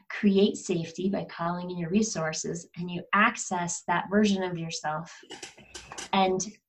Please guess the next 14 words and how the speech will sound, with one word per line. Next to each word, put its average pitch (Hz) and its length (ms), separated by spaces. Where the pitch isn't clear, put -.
you 208 200
have 220 340
compassion 220 600
and 190 240
listen, 285 320
allow 190 380
that 226 260
version 226 320
of 220 80
yourself 214 380
to - 60
say, 220 260
"I'm 277 180
scared. 233 720